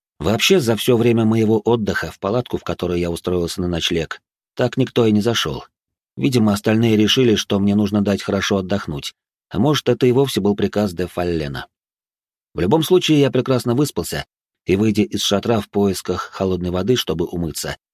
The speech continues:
я неожиданно столкнулся нос к носу с Килианом. Вернее, я не мог с ним не встретиться,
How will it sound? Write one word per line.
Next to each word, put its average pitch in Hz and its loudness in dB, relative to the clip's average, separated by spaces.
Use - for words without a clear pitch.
я 135 4
неожиданно 143 2
столкнулся 127 0
нос 117 2
к - -8
носу 123 0
с - -8
Килианом. 73 -4
Вернее, 98 2
я 104 0
не 120 2
мог 147 0
с - -12
ним 85 -2
не 82 -2
встретиться, 80 -4